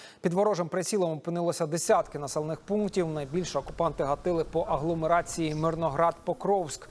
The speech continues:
Розбивали цивільну інфраструктуру. Під час цих ударів постраждали місцеві, які ще не евакуювалися.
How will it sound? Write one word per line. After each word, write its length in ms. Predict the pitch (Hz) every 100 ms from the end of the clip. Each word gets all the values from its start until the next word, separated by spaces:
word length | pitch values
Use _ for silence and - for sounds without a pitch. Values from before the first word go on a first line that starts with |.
| - - -
Розбивали 520 | 180 151 196 202 160
цивільну 380 | 143 170 165 147
інфраструктуру. 880 | 139 156 147 165 165 - 226 196 156 -
Під 180 | 143
час 200 | - 147
цих 380 | - - 190 196
ударів 380 | 185 196 185 165
постраждали 600 | - 123 143 127 147 135 127
місцеві, 420 | 131 - 202 190
які 240 | 156 - 151
ще 220 | - 156
не 240 | 147 170 175
евакуювалися. 1000 | 151 147 160 156 156 143 131 131 147